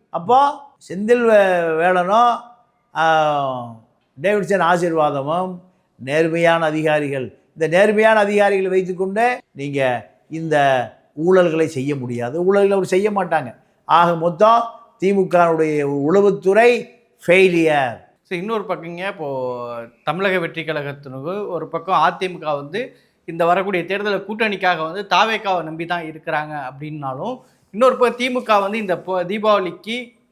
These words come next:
Speaker 2: கிளையிலேருந்து ஒன்றியம், மாவட்ட செயலர்னு பெரிய தொகை வந்து இறக்கியிருக்கிறதா செய்திகள் சொல்றாங்க. கரெக்டா ஐயாயிரம் ரூபாயிலேருந்து அஞ்சு லட்சம் வரைக்கும் கீழே நிர்வாகிகளையும் கொடுத்துருக்காங்க.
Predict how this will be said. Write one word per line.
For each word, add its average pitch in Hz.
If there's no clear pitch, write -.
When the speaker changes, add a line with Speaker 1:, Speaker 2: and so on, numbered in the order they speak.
Speaker 2:
கிளையிலேருந்து 208
ஒன்றியம், 190
மாவட்ட 185
செயலர்னு 175
பெரிய 240
தொகை 208
வந்து 180
இறக்கியிருக்கிறதா 160
செய்திகள் 175
சொல்றாங்க. 139
கரெக்டா 160
ஐயாயிரம் 175
ரூபாயிலேருந்து 180
அஞ்சு 202
லட்சம் 180
வரைக்கும் 170
கீழே 214
நிர்வாகிகளையும் 185
கொடுத்துருக்காங்க. 160